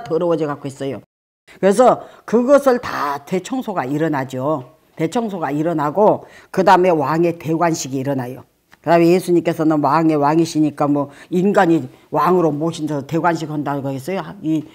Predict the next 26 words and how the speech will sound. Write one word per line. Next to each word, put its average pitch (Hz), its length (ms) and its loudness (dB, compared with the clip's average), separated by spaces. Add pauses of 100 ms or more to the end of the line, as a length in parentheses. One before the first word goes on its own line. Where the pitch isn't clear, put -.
(120)
이 147 340 0
예수님은 151 400 -2
어차피 151 300 -10
왕이신데, 143 760 -4
그 135 120 -12
대관식이란 160 600 -2
말이 143 160 -4
무슨 139 240 -6
말이냐면은 160 640 -2 (420)
전 277 300 4
세계 302 340 2
이제 175 140 2
자기 180 220 -4
행한 277 280 0
대로 190 360 0 (140)
받을 202 280 2
수 202 100 -6
있는, 156 220 0
너는 202 280 2
어느 196 360 0
나라에 170 560 0
가서, - 640 -2 (260)
어, 160 240 4
이렇게 160 300 0
왕이 156 420 2
되라, 131 340 -4